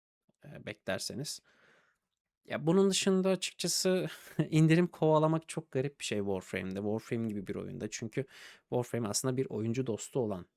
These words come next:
bir oyun ve, e, yani o oyunun ilk zamanlarını hatırladığım için yani yüz liraya falan dört bin iki yüz platinyum alabiliyordunuz.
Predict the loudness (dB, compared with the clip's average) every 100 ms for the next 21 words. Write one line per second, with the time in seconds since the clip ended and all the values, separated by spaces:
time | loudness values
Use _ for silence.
0 | _ -18 -14 -12 -10 -8 -6 -6 -6 _
1 | _ _ _ _ _ _ _ _ -20 -20
2 | -20 -20 -20 -20 _ _ _ -20 -20 _
3 | _ -8 -6 -8 -12 -10 -6 -6 -4 -2
4 | 2 2 4 2 4 4 4 2 2 0
5 | -2 0 0 2 2 2 -2 -2 -2 -4
6 | -4 -4 -6 -6 -10 _ _ _ _ -20
7 | -20 -20 _ _ -10 0 0 2 2 4
8 | 4 6 4 4 0 -8 -18 -20 -20 -16
9 | 2 4 4 0 -2 -4 -6 -6 _ -4
10 | -2 -2 -2 -4 -4 -4 -2 -4 -6 -10
11 | -12 -16 -20